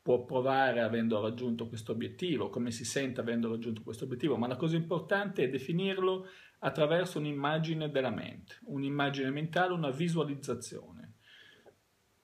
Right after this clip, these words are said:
Visualizzare se stesso o se stessa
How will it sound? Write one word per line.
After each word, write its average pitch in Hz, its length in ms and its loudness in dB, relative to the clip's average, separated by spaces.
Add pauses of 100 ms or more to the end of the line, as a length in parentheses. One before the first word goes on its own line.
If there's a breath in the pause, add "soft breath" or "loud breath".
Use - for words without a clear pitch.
Visualizzare 160 720 6
se 147 160 0
stesso - 480 0
o 127 120 2
se 170 140 0
stessa 185 840 0